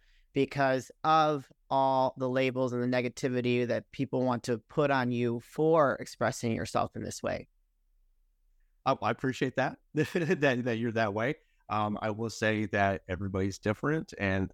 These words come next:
Speaker 2: um, I will tell you also, my partner is super, super supportive, uh,
Speaker 1: Yeah.
Speaker 2: and celebratory of everything I do for the community and for myself. It's just that, you know, when you're born loving a certain thing,
Speaker 1: Yeah.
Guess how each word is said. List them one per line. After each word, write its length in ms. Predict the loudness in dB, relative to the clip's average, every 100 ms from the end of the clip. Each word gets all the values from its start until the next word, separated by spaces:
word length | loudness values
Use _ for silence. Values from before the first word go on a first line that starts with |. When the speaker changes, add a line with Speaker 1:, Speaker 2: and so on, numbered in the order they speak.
| 0
Speaker 2:
um, 240 | 0 2
I 100 | 0
will 160 | 0 -2
tell 180 | 0
you 100 | 0
also, 640 | 0 -4 -2 0 0 0 -4 _ -20 _ _
my 200 | -2 0
partner 480 | 0 -2 -2 -2 -2
is 320 | 0 -2 -2
super, 340 | -6 -4 -2 -2
super 280 | -4 -4 -4
supportive, 580 | -4 -2 0 0 -2 -4 _ _
uh, 240 | -2 -2 -2 -4
Speaker 1:
Yeah. 100 | -2
Speaker 2:
and 160 | -2
celebratory 840 | 0 2 2 0 -2 0 2 2 0
of 300 | 0 -2 -2 _ -2
everything 380 | 0 0 0 2
I 120 | 0
do 280 | 0 -2 -2
for 160 | -2
the 80 | -4
community 480 | -2 0 0 0 0
and 100 | 0
for 140 | -4
myself. 480 | -6 -4 2 2 0 -10 -20 _ _ -4
It's 200 | -2 0
just 300 | 0 0 2
that, 320 | 2 2 0
you 100 | 0
know, 100 | 0
when 280 | 0 0 0
you're 120 | 0
born 640 | -2 -2 -2 0 0 -2 -4 -8
loving 460 | -6 -2 0 0 0
a 60 |
certain 340 | -2 -2 -2 -4
thing, 380 | -2 0 -2 -4 _ _ -2
Speaker 1:
Yeah. 300 | 0 0